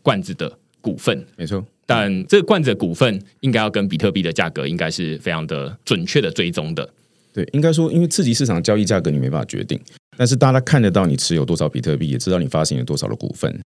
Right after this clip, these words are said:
Speaker 2: 所以有点像是我们在看一个上市公司，我们会说你的净值是多少。哦，那如果今天你的股价远低于你的净值的时候，应该会有人把你买上去，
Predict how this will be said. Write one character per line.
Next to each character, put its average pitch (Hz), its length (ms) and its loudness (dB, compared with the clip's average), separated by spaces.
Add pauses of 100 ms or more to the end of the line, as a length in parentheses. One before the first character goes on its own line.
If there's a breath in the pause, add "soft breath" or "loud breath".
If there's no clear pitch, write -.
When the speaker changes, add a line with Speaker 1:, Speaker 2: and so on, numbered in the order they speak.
Speaker 2:
所 98 140 0
以 101 60 2
有 98 80 2
点 92 120 2
像 90 160 0
是 101 80 -4
我 78 80 -2
们 69 100 -2
在 85 120 -2
看 82 120 -2
一 80 40 -2
个 80 80 -2
上 78 180 -4
市 82 100 -4
公 69 220 -4
司， 73 140 -6
我 67 60 -4
们 65 60 -4
会 78 80 -2
说 80 140 -2
你 71 80 -2
的 65 80 -2
净 76 240 -2
值 62 160 -4
是 69 100 -4
多 62 200 -4
少。 - 120 -4 (500 soft breath)
哦， 65 120 -8
那 107 100 2
如 113 140 2
果 117 80 2
今 104 100 2
天 113 80 4
你 104 140 2
的 95 80 -2
股 85 240 -2
价 104 180 4
远 90 240 0
低 101 140 0
于 92 140 2
你 78 100 0
的 71 60 -4
净 78 240 -2
值 62 180 -4
的 62 60 -2
时 80 80 -4
候， 71 160 -2
应 110 100 0
该 98 160 2
会 98 100 0
有 80 40 2
人 71 100 0
把 - 160 -4
你 82 80 -2
买 85 240 -2
上 78 260 0
去， 71 220 -4